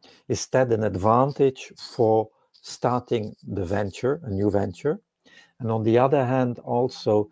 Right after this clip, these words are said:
having done it, having just finished off something, and then between quotation mark, in due time, starting something new, uh, also helped that you could,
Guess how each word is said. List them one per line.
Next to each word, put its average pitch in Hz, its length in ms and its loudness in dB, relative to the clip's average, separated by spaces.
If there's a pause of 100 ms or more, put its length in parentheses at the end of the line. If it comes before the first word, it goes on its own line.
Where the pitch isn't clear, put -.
(260)
having 131 500 2
done 131 300 4
it, 156 200 4
having 117 240 0
just 139 240 2
finished 131 320 0
off 143 220 4
something, 117 480 -2
and 113 160 -2
then 120 300 2 (240)
between - 260 -2
quotation 131 480 2
mark, 117 360 0
in 107 340 0
due 120 340 4
time, 127 520 2 (140)
starting 123 540 -4
something 104 560 -8
new, 120 380 -2 (420)
uh, 101 460 4 (180)
also 113 480 2
helped 113 320 4
that - 180 -4
you 117 80 -6
could, - 220 -4